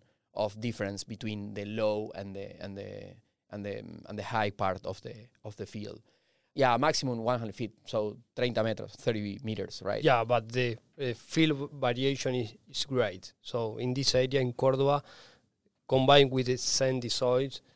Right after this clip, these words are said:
Speaker 2: the variable rate is, is, is used, use, use. The,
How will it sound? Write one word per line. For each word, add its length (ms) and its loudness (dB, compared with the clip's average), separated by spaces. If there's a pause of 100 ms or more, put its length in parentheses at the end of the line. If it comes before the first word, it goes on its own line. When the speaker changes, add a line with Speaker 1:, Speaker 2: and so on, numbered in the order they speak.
(400)
Speaker 2:
the 120 -2
variable 440 8
rate 520 2
is, 480 -4 (220)
is, 440 -6 (160)
is 180 -10
used, 460 -4 (220)
use, 300 -8
use. 520 -6 (540)
The, 140 -2